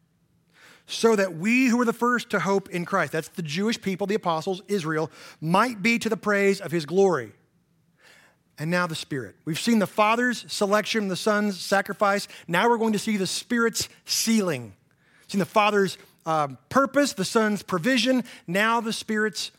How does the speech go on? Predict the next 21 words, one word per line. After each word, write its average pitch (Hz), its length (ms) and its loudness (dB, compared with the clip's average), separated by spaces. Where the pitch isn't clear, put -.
pledge. 156 680 -4
Verse 170 180 -2
thirteen, 170 460 -4
"In 262 240 4
him," 220 320 4
that's 147 200 -2
in 190 160 -4
Christ, 185 460 -2
"you 226 300 4
also," 240 640 2
so 190 240 0
it - 20 -2
was 185 140 0
first 240 300 0
for 220 40 -6
the 190 120 -2
Jews, 190 400 0
verse 190 200 -2
twelve, 208 340 0
verse 208 180 0
thirteen, 220 320 -2